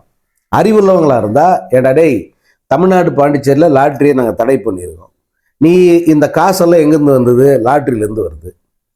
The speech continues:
"இந்த காசை கொண்டு வந்து எங்களுக்கு கொடுத்து எங்க வாக்குகளை நீ வாங்கி எங்க எம் எல் ஏ வாங்கி அடுத்து என்ன பண்ண போற?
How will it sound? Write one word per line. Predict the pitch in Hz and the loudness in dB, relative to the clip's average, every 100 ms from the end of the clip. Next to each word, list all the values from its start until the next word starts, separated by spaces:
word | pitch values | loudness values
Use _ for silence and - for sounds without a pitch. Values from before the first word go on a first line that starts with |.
| _ _ _ _ | _ _ _ _
"இந்த | 160 180 | -2 0
காசை | 185 208 - | 2 0 0
கொண்டு | 156 175 | 0 0
வந்து | 180 185 | 2 2
எங்களுக்கு | 160 156 139 | 2 2 0
கொடுத்து | - 185 190 202 | -2 -2 0 0
எங்க | 180 143 | 2 2
வாக்குகளை | 127 160 139 156 143 131 117 - | 0 -2 0 0 2 0 -2 -4
நீ | 127 | -2
வாங்கி | 120 135 160 151 202 226 | 0 0 0 0 0 0
எங்க | 143 131 123 | 0 0 0
எம் | 110 143 | 2 2
எல் | 160 | 2
ஏ | 147 | 2
வாங்கி | 127 131 170 | 2 0 2
அடுத்து | 175 170 185 | 0 0 -2
என்ன | 185 208 | -2 0
பண்ண | 190 185 | -2 -2
போற? | 165 | -2